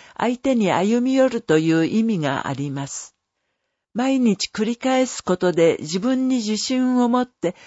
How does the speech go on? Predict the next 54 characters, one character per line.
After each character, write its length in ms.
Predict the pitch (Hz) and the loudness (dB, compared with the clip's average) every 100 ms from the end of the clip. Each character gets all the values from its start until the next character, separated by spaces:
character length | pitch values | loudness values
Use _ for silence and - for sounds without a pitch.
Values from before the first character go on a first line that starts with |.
| - - | -20 -4
周 300 | 180 220 240 | 0 2 2
り 140 | 254 | 0
の 120 | 247 254 | 0 -2
人 260 | - 240 | 0 0
と 180 | 233 165 | 2 0
つ 160 | - 202 | 0 -2
な 160 | 233 | 0
が 100 | 247 | 0
っ 80 | 247 | -4
て 300 | - 254 254 | -4 -2 -2
い 60 | 240 | -2
く 140 | 254 | -4
力 460 | - - 269 254 208 | -6 -4 -2 0 0
に 140 | 165 | 0
発 200 | 170 170 - | -2 -4 -2
展 200 | 233 226 | 0 0
し 120 | - | -2
て 200 | - 226 | 0 0
い 80 | 226 | 0
く 160 | - - | -6 -2
と 220 | 180 120 | 0 0
感 260 | 160 151 | -2 -4
じ 220 | 151 139 147 | -4 -6 -8
ま 160 | 139 | -8
す。 280 | - - - _ _ _ _ _ _ _ _ _ _ - | -12 -16 -20 _ _ _ _ _ _ _ _ _ _ -8
子 120 | 208 | -2
供 260 | 240 254 269 | 0 0 -2
た 160 | 240 | -4
ち 160 | - 185 | -2 0
の 240 | 170 165 - | 2 2 0
お 80 | |
は 200 | 170 233 | -2 0
よ 180 | 262 262 | 4 4
う 40 | 254 | 4
ご 100 | 254 | 0
ざ 180 | 262 | 0
い 120 | 254 254 | 0 0
ま 140 | 262 | -2
す 160 | - 190 | -2 0
の 180 | 170 | 2
挨 140 | 170 220 | 2 0
拶 400 | 196 160 - - | -2 -6 -6 -6
か 160 | 156 | -4
ら、 200 | 151 156 - - _ - | -4 -6 -10 -20 _ -6
園 260 | 240 262 | -2 0
や 220 | 233 156 147 | 0 0 -2
家 200 | 160 - | -6 -4
庭、 300 | 180 160 147 - - | -2 0 -2 -8 -12
そ 180 | - 196 | -6 -6
し 180 | - | -6
て 340 | - 214 196 - | -4 -4 -4 -8
地 260 | - 269 269 | -6 -2 -2
域 220 | - 196 | -2 -2
に 200 | 175 | -2